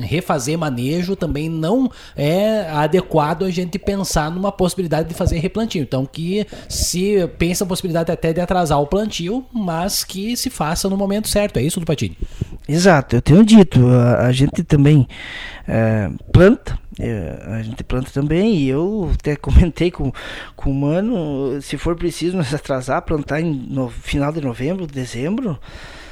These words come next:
Speaker 2: não temos, não temos outra opção. Nós temos que fazer a coisa certa, nós temos que plantar lá com a convicção que vai nascer, que vai ficar bom,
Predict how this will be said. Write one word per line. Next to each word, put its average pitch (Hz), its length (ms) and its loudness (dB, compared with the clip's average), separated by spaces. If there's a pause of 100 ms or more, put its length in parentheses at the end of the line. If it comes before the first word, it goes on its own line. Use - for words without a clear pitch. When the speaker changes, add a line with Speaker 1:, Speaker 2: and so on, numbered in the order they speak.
(160)
Speaker 2:
não - 140 -10
temos, 180 500 -2
não 127 280 -4
temos 233 440 2 (160)
outra 165 420 -2 (220)
opção. 143 540 4 (360)
Nós 135 140 2
temos 185 220 0
que - 80 -2
fazer 175 220 4
a 160 40 0
coisa 185 240 0
certa, 220 420 0
nós 127 80 -8
temos 202 300 -4
que 202 160 -6 (300)
plantar 151 420 2
lá 160 180 -2
com 233 100 -4
a 233 40 -2
convicção 202 600 -2
que 233 80 -8
vai 190 160 -2
nascer, 160 400 -6
que 294 120 -8
vai 185 220 -2
ficar 262 220 -2
bom, 220 280 2